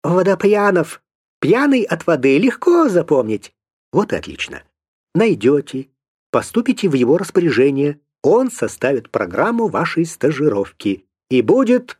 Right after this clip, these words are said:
полный ажур». Последние слова я проговорил уже стоя, поправляя на боку легкую кобуру с пистолетом Т Ш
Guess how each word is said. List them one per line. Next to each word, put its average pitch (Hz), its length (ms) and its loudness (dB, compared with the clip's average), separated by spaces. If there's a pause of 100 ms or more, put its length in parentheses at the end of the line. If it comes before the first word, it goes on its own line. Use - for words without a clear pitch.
(120)
полный 233 760 0 (100)
ажур». 127 540 -2 (800)
Последние 185 460 0
слова 165 340 0
я 185 160 2
проговорил 170 460 4
уже 180 180 2
стоя, 139 580 0
поправляя 127 600 0
на 113 100 0
боку 151 460 2
легкую 139 580 2
кобуру 123 580 0
с - 140 -14
пистолетом 180 640 -2
Т 139 220 -4
Ш 151 320 -4